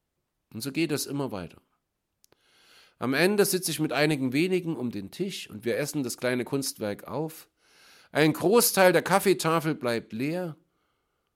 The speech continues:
oder ist mit Leuten besetzt, die gar nicht zu schätzen wissen, was da ihren Gaumen erfreut. Ob uns das nicht auch enttäuschen würde?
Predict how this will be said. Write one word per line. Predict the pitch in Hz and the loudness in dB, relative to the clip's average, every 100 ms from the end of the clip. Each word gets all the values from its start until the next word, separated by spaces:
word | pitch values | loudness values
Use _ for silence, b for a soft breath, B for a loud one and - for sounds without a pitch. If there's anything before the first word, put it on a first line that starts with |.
| _ _ _ _ _ _ _ - | _ _ _ _ _ _ _ -4
oder | 131 131 127 - _ _ | 0 2 0 -2 _ _
ist | - 120 - | -8 -8 -4
mit | 110 | -2
Leuten | 120 139 156 | 2 2 0
besetzt, | 139 123 131 131 - | -4 -2 -2 -4 -8
die | 117 | -6
gar | 117 123 | -2 -2
nicht | 127 - | -2 -6
zu | 123 | -6
schätzen | 113 185 185 - 143 | -4 -4 -6 -6 -4
wissen, | 131 131 127 113 | -4 -4 -6 -6
was | 123 - | -6 -4
da | 123 | -6
ihren | 110 113 110 | -6 -6 -6
Gaumen | - 95 98 92 | -6 -6 -6 -10
erfreut. | 101 117 - 175 - _ _ _ _ _ _ _ _ _ _ _ _ _ _ _ _ _ - | -12 -18 -14 -14 -14 _ _ _ _ _ _ _ _ _ _ _ _ _ _ _ _ _ -14
Ob | - | -6
uns | 117 117 | -4 -2
das | 120 113 | -4 -2
nicht | 135 - | -4 -4
auch | - 123 - | -2 0 -2
enttäuschen | - 98 101 104 107 113 | -10 -10 -8 -8 -8 -10
würde? | 117 123 139 | -12 -14 -20